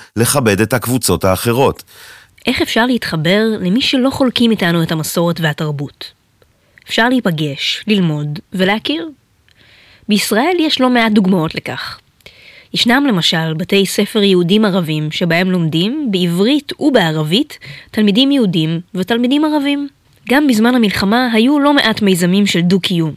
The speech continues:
Speaker 2: בעיר הבדואית רהט, בדרום הארץ, הקימו שתי נשים, שיר נוסצקי מתל אביב וחנן אלסנה מבאר שבע, חמ"ל יהודי ערבי גדול, שסייע לכל מי שזקוק לעזרה. והמיזם הזה לא היה היחיד.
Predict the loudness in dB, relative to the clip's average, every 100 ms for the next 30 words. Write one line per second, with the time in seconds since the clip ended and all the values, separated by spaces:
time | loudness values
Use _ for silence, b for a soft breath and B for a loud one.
0 | -12 -20 _ _ b b b b -2 2
1 | 2 4 4 2 0 0 0 0 0 -6
2 | -12 -4 -2 2 2 2 0 -2 -4 -8
3 | -12 B B -4 0 0 0 2 2 2
4 | 0 0 -2 -6 -14 B B -4 0 2
5 | 0 2 0 0 0 0 0 -2 0 0
6 | 0 -2 -6 -4 -2 -2 0 -2 -2 0
7 | 2 2 0 -2 -2 0 2 0 -4 B
8 | B B -8 -4 0 2 2 4 2 2
9 | 0 0 0 2 2 2 2 0 -2 -12
10 | B B -6 -4 0 0 0 -2 0 0
11 | 0 2 2 2 0 0 0 -2 -4 -8
12 | -12 _ _ _ _ -2 0 2 2 2
13 | 2 0 0 0 0 0 0 -2 -4 -4